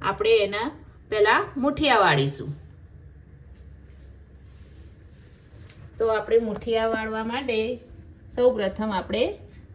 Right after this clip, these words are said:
ભડકું લઈ લઈશું. ભડકું, તમે ભડકું પણ કહી શકો અને જાડો લોટ બી કહી શકો, ઘઉંનો જાડો લોટ. આ લઈ લઈને પછી આપણે થોડો અંદર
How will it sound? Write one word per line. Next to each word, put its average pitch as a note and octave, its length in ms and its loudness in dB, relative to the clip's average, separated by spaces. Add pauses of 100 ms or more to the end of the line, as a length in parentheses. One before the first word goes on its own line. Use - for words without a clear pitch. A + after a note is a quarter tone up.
(280)
ભડકું F3 440 2
લઈ A#3 160 6
લઈશું. B3+ 360 4
ભડકું, G3 600 2
તમે A3+ 240 4
ભડકું G#3 460 2
પણ C#4+ 200 2
કહી G#3+ 200 2
શકો G#3+ 300 0
અને A3+ 240 0
જાડો F#3 320 2
લોટ G#3+ 320 2
બી C#4 280 -2 (420)
કહી B3+ 180 8
શકો, G#3+ 360 -2
ઘઉંનો G3+ 380 0
જાડો F#3+ 320 0
લોટ. E3+ 240 0 (3750)
આ G3 140 -4 (340)
લઈ B3+ 240 -2
લઈને A3 480 -4 (180)
પછી G#3+ 380 -4
આપણે G#3+ 280 -4
થોડો G#3 280 -4
અંદર G#3 400 -2